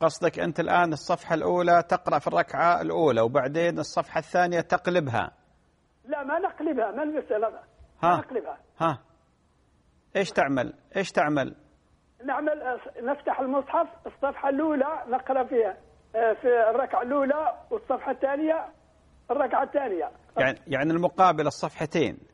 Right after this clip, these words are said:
Speaker 2: صفحتين، إيه.
Speaker 1: طيب، وبعدين؟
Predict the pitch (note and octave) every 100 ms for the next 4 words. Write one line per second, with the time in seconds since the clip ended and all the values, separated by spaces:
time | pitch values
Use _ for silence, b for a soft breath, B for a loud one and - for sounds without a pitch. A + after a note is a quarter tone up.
0 | _ _ _ _ B3 A#3+ A#3+ C4 A3+ G#3
1 | A3+ G3+ D#3+ E3 A2+ - - D3 E3 D#3+
2 | E3 E3